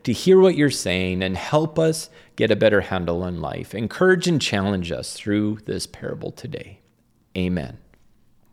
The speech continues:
Parables are really just a simple story.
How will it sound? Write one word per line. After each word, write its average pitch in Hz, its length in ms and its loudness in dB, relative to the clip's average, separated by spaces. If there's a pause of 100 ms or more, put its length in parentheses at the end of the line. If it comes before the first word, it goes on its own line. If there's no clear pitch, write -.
(800)
Parables 160 380 4
are 120 80 6
really 117 200 6
just 104 260 -2
a 117 60 -6
simple 107 380 -6
story. 76 640 -6